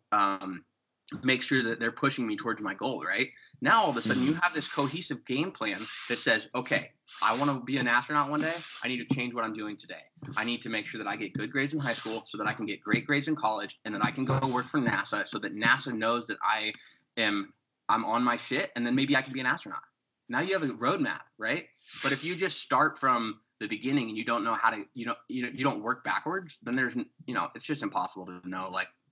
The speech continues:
Speaker 1: what you need to do to get to where you're trying to be. So always
Speaker 2: Yeah.
Speaker 1: think about it like a maze and start at the end and try to work backwards to the start so that you have the roadmap to success.
Speaker 2: Definitely.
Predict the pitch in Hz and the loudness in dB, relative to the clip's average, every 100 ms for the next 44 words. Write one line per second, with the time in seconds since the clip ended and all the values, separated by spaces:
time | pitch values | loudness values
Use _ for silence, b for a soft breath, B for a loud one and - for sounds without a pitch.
0 | - 104 95 98 90 82 80 78 _ - | -4 0 0 -2 -6 -6 -6 -6 _ -8
1 | 98 - 98 85 90 80 - 82 82 71 | -4 -2 -2 -4 -4 -4 -4 -6 -4 -4
2 | - _ _ _ b b _ _ _ - | -4 _ _ _ b b _ _ _ 4
3 | 127 160 185 170 170 151 143 - - 117 | 8 10 8 6 0 4 4 2 -8 -6
4 | 110 107 92 92 101 101 123 143 165 120 | 0 0 0 -6 -12 2 2 4 0 -2
5 | 117 117 - 104 - 110 110 107 107 113 | -2 -4 -8 -10 0 2 2 -2 -6 -4
6 | 107 110 107 104 - 98 - 107 123 - | -2 -4 -4 -10 -10 -12 0 4 4 2
7 | _ _ - 98 98 107 104 104 95 95 | _ _ -10 -8 -6 -6 -4 -4 -4 -8
8 | 98 92 98 95 - 92 - - - - | -6 -6 -4 -6 -6 -14 -14 -8 -8 -8
9 | - _ _ 87 85 87 85 90 90 | -14 _ _ -4 -4 -6 -6 -6 -6